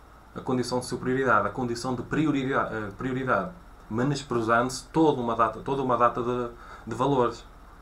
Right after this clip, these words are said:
O valor pela dignidade, o valor da dignidade humana e dos outros seres vivos. O valor da paz, o valor do amor, o valor do bem-estar.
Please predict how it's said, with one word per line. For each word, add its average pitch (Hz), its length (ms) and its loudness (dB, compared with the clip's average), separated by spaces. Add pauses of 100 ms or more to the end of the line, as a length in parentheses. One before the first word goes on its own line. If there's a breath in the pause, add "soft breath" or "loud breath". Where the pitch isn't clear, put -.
(560)
O 95 40 -10
valor 98 240 -2
pela 110 200 0
dignidade, 113 480 0
o 110 40 0
valor 117 240 0
da 123 80 0
dignidade 123 520 2
humana 87 340 -6 (840)
e 101 80 -4
dos 92 100 -8
outros 104 180 -2
seres 95 180 -4
vivos. 131 340 -4 (3750)
O - 40 -14
valor 101 260 -4
da 101 120 -4
paz, 107 440 2 (480)
o 92 60 -10
valor 101 260 -4
do 98 100 -6
amor, 98 360 0 (1300)
o 95 60 -10
valor 98 300 -4
do 101 60 -6
bem-estar. 95 640 -2